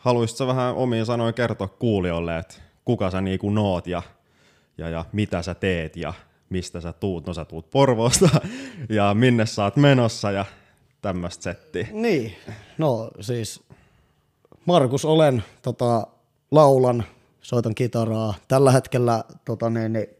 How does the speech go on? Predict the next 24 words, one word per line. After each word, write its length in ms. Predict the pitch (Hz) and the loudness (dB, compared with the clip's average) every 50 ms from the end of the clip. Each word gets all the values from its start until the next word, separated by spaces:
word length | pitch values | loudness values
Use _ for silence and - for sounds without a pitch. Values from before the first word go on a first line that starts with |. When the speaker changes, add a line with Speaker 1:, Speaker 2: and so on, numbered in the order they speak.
| _ _ - | _ _ 0
Speaker 2:
pääosin 720 | 131 123 117 113 104 - 107 101 - 110 104 104 101 - _ _ _ _ _ _ _ _ - | 2 2 2 2 2 0 -2 -2 -2 -4 -4 -6 -8 -10 _ _ _ _ _ _ _ _ -4
lauluhommia 720 | 113 117 117 110 113 107 110 113 110 110 107 107 104 104 | -2 0 0 0 0 0 0 0 0 -2 -2 -4 -4 -4
vaan 240 | 107 101 - 110 - - _ _ _ _ | -4 -6 -6 -8 -10 -14 _ _ _ _
ollut, 160 | - - 87 85 | -12 -10 -8 -6
Speaker 1:
Joo. 160 | 85 85 82 78 | -6 -6 -8 -10
Speaker 2:
että, 240 | - _ - - - _ _ _ _ _ _ _ _ _ _ _ _ _ _ - | -14 _ -20 -20 -20 _ _ _ _ _ _ _ _ _ _ _ _ _ _ -16
tota, 300 | 117 - - - - - | -16 -14 -12 -12 -12 -12
niin, 260 | 95 85 - - - | -12 -12 -12 -12 -12
niin, 140 | - 117 107 - _ | -14 -14 -16 -18 _
kitarointi 800 | - 117 - 117 113 110 110 110 113 110 110 101 117 110 - _ | -12 -10 -8 -6 -6 -6 -6 -4 -4 -6 -6 -6 -8 -10 -10 _
on 200 | - 113 113 107 | -10 -10 -10 -10
sitten 340 | - 117 - _ _ - 110 | -10 -12 -14 _ _ -12 -10
ollut 340 | 110 117 117 113 107 - _ _ _ _ _ _ _ _ | -8 -8 -6 -8 -8 -10 _ _ _ _ _ _ _ _
sellaista 380 | - - 120 120 110 - - - - | -20 -16 -14 -14 -12 -12 -12 -8 -6
oman 300 | 120 117 117 113 113 - | -6 -4 -4 -4 -6 -4
ajan 360 | 98 117 113 113 113 110 98 - _ _ _ _ - | -4 -4 -4 -4 -4 -6 -8 -12 _ _ _ _ -12
viettoa. 540 | 120 117 113 110 - _ _ - 123 117 110 - - _ _ _ _ _ _ _ _ _ _ _ _ _ _ _ _ _ _ _ _ _ _ _ - - | -10 -8 -8 -10 -12 _ _ -6 -6 -6 -6 -8 -12 _ _ _ _ _ _ _ _ _ _ _ _ _ _ _ _ _ _ _ _ _ _ _ -20 -18
Tota, 360 | - 113 - - - - - - - - - - _ _ _ _ _ | -16 -16 -16 -16 -16 -14 -12 -12 -12 -12 -12 -14 _ _ _ _ _
joo, 320 | 131 143 139 120 113 113 98 - - _ _ _ - 117 | 0 0 2 2 0 -2 -6 -10 -16 _ _ _ -2 0
Vanguardian 840 | 143 160 165 156 139 143 139 135 131 131 131 135 135 131 127 127 113 - - - | 2 4 4 4 4 4 4 4 4 2 2 0 0 2 2 0 -2 -4 -4 -4
yhtyeessä, 720 | 123 123 117 - _ - 123 123 117 113 - - - 117 98 - _ _ _ _ _ _ _ _ _ _ _ _ _ _ _ _ _ _ _ _ _ - | -4 -4 -4 -6 _ -4 -2 -2 -2 -2 -4 -4 -6 -6 -6 -8 _ _ _ _ _ _ _ _ _ _ _ _ _ _ _ _ _ _ _ _ _ -16
tota, 240 | - 113 - 117 117 | -16 -10 -8 -6 -4
niin, 240 | 113 110 110 107 107 | -2 -2 0 0 0
niin, 140 | 107 101 | -2 -4